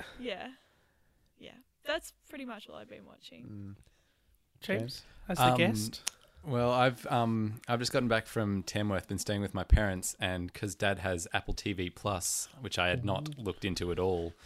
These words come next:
Speaker 1: Mm-hmm.
Speaker 4: um, he recommended me a show For All Mankind. I don't know if any of you
Speaker 1: Oh, I've
Speaker 3: I
Speaker 1: seen
Speaker 3: have,
Speaker 1: ads
Speaker 3: yeah, I've seen
Speaker 1: for
Speaker 3: the ad for
Speaker 1: that.
Speaker 3: that, yeah.
Speaker 4: Um, which I initially started and I'm like, "Eh, it's all right, but I'll keep watching it for Dad's sake." And then got to ep three and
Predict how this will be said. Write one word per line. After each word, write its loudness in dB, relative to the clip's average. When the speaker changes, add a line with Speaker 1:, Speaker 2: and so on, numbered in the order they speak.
Speaker 1:
Mm-hmm. -6
Speaker 4:
um, 4
he 0
recommended 0
me -2
a 0
show 2
For -4
All 0
Mankind. -2
I 2
don't 2
know 0
if -10
any -4
of -8
you -2
Speaker 1:
Oh, -2
I've 0
Speaker 3:
I 2
Speaker 1:
seen 4
Speaker 3:
have, 6
Speaker 1:
ads -2
Speaker 3:
yeah, 8
I've 6
seen 0
Speaker 1:
for 4
Speaker 3:
the 6
ad 4
for 0
Speaker 1:
that. 6
Speaker 3:
that, -2
yeah. 8
Speaker 4:
Um, 2
which 6
I 12
initially 6
started 10
and 4
I'm 2
like, 2
"Eh, 4
it's 0
all 6
right, 6
but 6
I'll 6
keep 0
watching 0
it -6
for -6
Dad's 2
sake." 0
And 4
then 4
got 2
to -8
ep 0
three 0
and -2